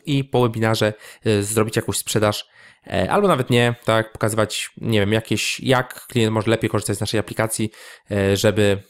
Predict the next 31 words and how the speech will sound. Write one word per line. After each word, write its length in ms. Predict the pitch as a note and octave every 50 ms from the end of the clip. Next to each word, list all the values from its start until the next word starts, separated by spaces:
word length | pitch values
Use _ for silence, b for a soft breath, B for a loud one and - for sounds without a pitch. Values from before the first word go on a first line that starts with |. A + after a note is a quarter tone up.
| - -
e, 300 | G#2+ F#2+ F#2+ F#2+ - -
na 80 | - F#2+
przykład 420 | - - G2 F#2+ - _ - -
zaoszczędzić 420 | - G2 G2 F#2 - - G2+ F#2 -
jakieś 140 | F#2+ F#2+ -
pieniądze 400 | - G2+ G#2+ G#2+ A2 G#2 G2 F#2
czy, 320 | - - G#2 F#2 E2+ E2+ - _
czy, 100 | - - - _
czy 120 | - G#2+
czas, 400 | - B2 F#2+ - - - - -
tak? 180 | - B2 C3+ -
To 100 | - A2
nie 60 | G#2+
musi 180 | A2 A2 A2+
być 120 | G#2+ G2 -
konkretnie 420 | - - - A2 G#2+ - G#2+ G2+ - B B B B
instrukcja 360 | A#2+ - - A2+ - - A2
krok 180 | - - - -
po 100 | A2+ G2+
kroku, 280 | G#2 G2+ - G#2+ G2+ B B B B B B B _
e, 60 | - G#2
co 140 | - C#3
robić, 280 | D#3 G3+ F#3+ F3+ F#3 -
tylko 320 | - B2+ - - A#2 G#2+
mogą 240 | G#2 G#2+ A2 - G#2
być 100 | G2+ G2+
jakieś 200 | - F#2+ F#2+ -
takie 180 | - - - G2+
tematyczne 440 | - G#2+ G2 F#2 - - - G#2 G#2
rzeczy. 220 | - - - - _ _ B B B B B B B B B B
I 380 | - C#3+ B2 B2 A#2 - _